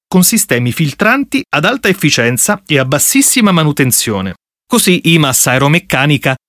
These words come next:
propone impianti di depurazione per le industrie meccaniche che nel loro ciclo produttivo, con macchine automatiche, emettono nell'ambiente di lavoro nebbie e fumi oleosi. Tutto questo avviene grazie ad uno speciale depuratore dotato di camera di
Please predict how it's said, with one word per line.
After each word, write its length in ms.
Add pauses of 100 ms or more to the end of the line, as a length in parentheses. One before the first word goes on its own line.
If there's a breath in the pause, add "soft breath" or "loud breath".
propone 320
impianti 580
di 120
depurazione 720
per 180
le 80
industrie 460
meccaniche 720 (100)
che 100
nel 140
loro 180
ciclo 340
produttivo, 920
con 160
macchine 380
automatiche, 840 (100)
emettono 540
nell'ambiente 580
di 120
lavoro 380
nebbie 360
e 40
fumi 360
oleosi. 640 (380)
Tutto 240
questo 240
avviene 260
grazie 320
ad 60
uno 160
speciale 480
depuratore 720
dotato 480
di 100
camera 420
di 220